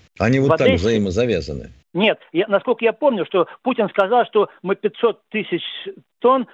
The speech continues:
Speaker 2: поставляем Африке бесплатно. И плюс там ещё, э, удобрения, типа вот того. Вот, э, понимаю, это что? Это нам выгодно, что ли? Я не понимаю вот это. Я чё-, я вот этого не могу понять
Speaker 1: Ну а
Speaker 2: вообще.
Speaker 1: как же? Мы же самая же гуманная же добрая страна в мире.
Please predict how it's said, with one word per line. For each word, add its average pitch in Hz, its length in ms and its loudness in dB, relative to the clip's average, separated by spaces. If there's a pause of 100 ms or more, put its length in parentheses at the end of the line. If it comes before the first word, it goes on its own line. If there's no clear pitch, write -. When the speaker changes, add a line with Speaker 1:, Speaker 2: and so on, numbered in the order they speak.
Speaker 2:
поставляем 196 640 0
Африке 185 340 -2
бесплатно. 156 600 0
И 143 160 -2
плюс - 240 -2
там 170 200 2
ещё, 190 400 2 (240)
э, 156 480 2
удобрения, 180 680 0
типа 139 280 -6
вот 135 100 -6
того. 170 320 0
Вот, 113 120 -12 (120)
э, 120 220 -8 (360)
понимаю, 165 340 0
это 170 140 -4
что? 185 260 0 (160)
Это 165 340 -2
нам 175 240 0
выгодно, 226 380 -2
что - 180 -6
ли? 135 80 0
Я 139 60 0
не 135 80 -4
понимаю 160 420 -2
вот 123 140 -10
это. 117 160 -10
Я 123 80 -6
чё-, 135 100 -12
я 160 140 0
вот 233 100 0
этого 202 180 -2
не 160 80 -4
могу 143 200 -4
понять 135 260 -4
Speaker 1:
Ну 123 80 2
а 131 60 0
Speaker 2:
вообще. 139 160 -2
Speaker 1:
как 123 280 -2
же? 85 220 -10
Мы 113 220 -4
же 135 160 0
самая 147 560 -2
же 131 160 0
гуманная 123 840 0
же 104 260 0
добрая 110 540 0
страна 104 480 -2
в 98 120 0
мире. 80 360 -2